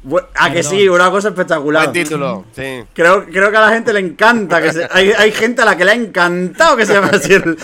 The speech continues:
Speaker 1: el pro-, que luego, que luego lo explicamos y tampoco. Mira, yo me estuve editando, pequeño, pequeño inciso, estuve editando ese programa, eh, cuando, después de grabarlo,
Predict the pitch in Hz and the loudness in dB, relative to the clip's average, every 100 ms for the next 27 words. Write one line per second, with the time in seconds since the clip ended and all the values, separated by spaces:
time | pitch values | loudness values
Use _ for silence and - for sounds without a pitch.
0 | - 175 170 165 - 180 185 220 302 - | -4 -4 -2 -6 -4 2 4 4 2 0
1 | 196 202 262 262 185 180 208 269 247 196 | 0 4 4 4 0 0 0 0 -2 -4
2 | 147 202 214 233 226 220 - 180 165 156 | -2 -2 0 0 0 -2 -8 -20 -20 -18
3 | 139 131 - 170 180 160 220 269 180 180 | -20 -20 -6 2 2 2 -2 -2 -4 -6
4 | 156 143 135 165 180 143 120 _ _ _ | 0 0 2 -2 0 -2 -2 _ _ _
5 | - - 156 147 147 185 214 233 190 160 | -20 -8 -8 -4 -4 -4 -2 -2 -2 -4
6 | 196 233 214 156 139 113 - - - 147 | -4 -4 -6 -8 -10 -12 -16 -20 -8 -6
7 | 175 214 240 220 202 196 190 190 180 185 | -2 -2 -2 -4 -6 -6 -8 -8 -6 -4
8 | 180 175 175 175 175 175 - 165 170 165 | -2 -2 -2 -4 -6 -8 -6 -4 0 0
9 | 156 151 143 156 151 147 147 147 139 131 | 0 0 -2 -4 -4 -2 -2 -2 -2 -4
10 | 127 135 143 143 143 170 202 170 - | -6 -6 -6 -4 -2 0 0 -2 -8